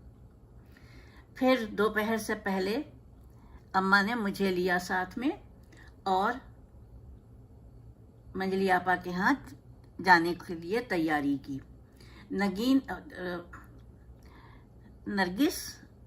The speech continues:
آپی اور فریال بجو دونوں نے کہا وہ بھی جائیں گی، لیکن اماں نے منع کر دیا۔ اماں نے کہا، "میں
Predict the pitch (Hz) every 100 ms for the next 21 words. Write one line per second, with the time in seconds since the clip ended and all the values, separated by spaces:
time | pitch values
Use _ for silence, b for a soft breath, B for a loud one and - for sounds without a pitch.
0 | - 180 190 254 294 - - 196 208 277
1 | - - - - 185 196 202 196 190 208
2 | 180 180 190 202 190 196 214 175 180 208
3 | 190 175 180 202 262 202 214 196 170 170
4 | 190 170 156 147 147 131 117 - 76 -
5 | - B B B B - 180 185 185 185
6 | 190 233 254